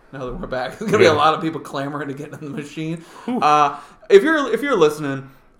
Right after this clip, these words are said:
Speaker 1: I, I hope you know, I hope you don't know this. I hope nobody knows this, uh, unless you are actually freaking Irish. I've
Speaker 2: Irish.
Speaker 1: never heard it called that, so I'm gonna go with I wrong.
Speaker 2: You're wrong.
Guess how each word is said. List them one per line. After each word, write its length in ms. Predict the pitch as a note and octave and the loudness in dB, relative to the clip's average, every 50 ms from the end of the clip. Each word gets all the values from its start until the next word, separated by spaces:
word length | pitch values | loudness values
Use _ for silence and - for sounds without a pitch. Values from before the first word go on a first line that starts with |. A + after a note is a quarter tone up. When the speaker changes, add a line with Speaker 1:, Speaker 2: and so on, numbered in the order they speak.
| - | -12
Speaker 1:
I, 280 | D3+ E3+ - D#3+ G#3 G#3+ | -12 -10 -10 -8 -8 -8
I 20 | |
hope 260 | E3 D#3 F3+ - A#2+ | -6 -4 -4 -4 -6
you 100 | C3 C3 | -6 -8
know, 140 | B2+ B2+ A#2+ - | -10 -10 -10 -10
I 80 | C3+ D3+ | -10 -8
hope 180 | F3+ G3+ - B2 | -8 -8 -8 -10
you 80 | - - | -12 -12
don't 180 | C#3 C#3+ A#2+ B2 | -10 -10 -10 -10
know 120 | B2+ C3 | -14 -16
this. 120 | C3 F3 | -14 -14
I 60 | G#3 G#3 | -14 -14
hope 140 | D4+ - | -14 -14
nobody 320 | B3 A#3+ A#3+ G3 C#3 C3 B2+ | -12 -12 -10 -10 -10 -12 -12
knows 220 | B2+ C3 C#3+ E3 | -14 -16 -16 -16
this, 320 | - - - - - - B2 | -16 -16 -18 -18 -18 -16 -12
uh, 420 | C3 C3 C3 - - B2+ C3+ C3 C3+ | -10 -10 -10 -8 -10 -10 -10 -8 -8
unless 260 | D3 D3+ E3+ E3+ - | -6 -6 -6 -6 -6
you 160 | F#3+ F3+ E3 D3 | -6 -4 0 2
are 180 | D3+ D#3 D3 | 2 2 2
actually 420 | C3+ C#3 C3+ - - C#3 B2+ B2 A#2+ - _ _ _ _ _ _ _ _ _ - | 0 -2 -4 -4 -8 -10 -12 -12 -14 -20 _ _ _ _ _ _ _ _ _ -14
freaking 200 | C3+ B2 B2+ A#2 | -14 -14 -12 -12
Irish. 300 | A2 B2+ C3 C3 B2+ - | -10 -8 -8 -8 -4 2
I've 160 | A2 G#2+ G2+ | 4 4 6
Speaker 2:
Irish. 120 | F#2+ F#2+ | 6 6
Speaker 1:
never 280 | A#3 C4+ C4+ C4 B3 A3 | 6 6 8 8 8 6
heard 180 | G3+ G#3+ G#3 G3+ | 6 4 2 0
it 100 | G3 - | 0 -2
called 400 | - - F3+ E3+ E3 E3 E3 D3+ | -4 -2 0 0 2 0 0 -2
that, 380 | C#3 C#3+ D3+ C#3+ C#3+ C#3+ - - - _ _ _ _ _ _ _ | -2 -2 0 0 -2 -2 -6 -10 -16 _ _ _ _ _ _ _
so 100 | - - | -8 -4
I'm 100 | - A3+ | -2 -2
gonna 100 | A3+ G#3+ F#3+ | -2 0 0
go 100 | F#3+ F#3 | 2 2
with 100 | D#3 D3+ | 2 2
I 140 | - C3+ C3+ | 2 2 0
wrong. 320 | B2 G#2 - D#2+ D#2+ D2+ - - _ _ _ _ _ _ _ _ _ _ _ _ _ _ _ _ _ _ _ _ _ _ _ _ _ - | 0 -4 -8 -12 -12 -14 -18 -20 _ _ _ _ _ _ _ _ _ _ _ _ _ _ _ _ _ _ _ _ _ _ _ _ _ -10
Speaker 2:
You're 140 | F2 E2+ | -6 -2
wrong. 440 | E2+ F2+ G2 A#2 B2+ B2+ B2 A2+ G2+ | 2 4 6 8 8 8 6 4 0